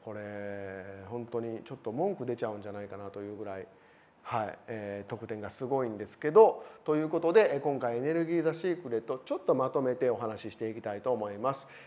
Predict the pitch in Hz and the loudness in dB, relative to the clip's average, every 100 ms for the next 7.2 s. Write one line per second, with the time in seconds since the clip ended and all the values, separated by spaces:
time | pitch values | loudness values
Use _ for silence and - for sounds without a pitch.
0 | - 123 113 117 113 117 117 117 254 240 | -2 -2 -2 -8 -6 -4 -4 -2 0 0
1 | 160 131 - 117 113 110 127 127 147 - | 0 -2 -2 -2 -2 -4 0 4 4 2
2 | - - 110 117 113 113 110 - 120 117 | -4 -6 -4 -6 -6 -8 -10 -6 -4 -2
3 | 123 143 110 113 110 127 - 127 104 104 | -4 -4 -4 -4 -4 -4 0 0 -2 -6
4 | 98 113 139 - - - - - 135 131 | -6 -4 -4 -6 -14 -20 -4 0 4 6
5 | 127 123 120 139 147 139 135 151 127 165 | 6 6 4 2 2 0 2 4 4 4
6 | 165 196 247 269 - 123 - 220 226 226 | 2 4 6 6 4 -4 -2 -2 0 -2
7 | 220 165 | -4 -6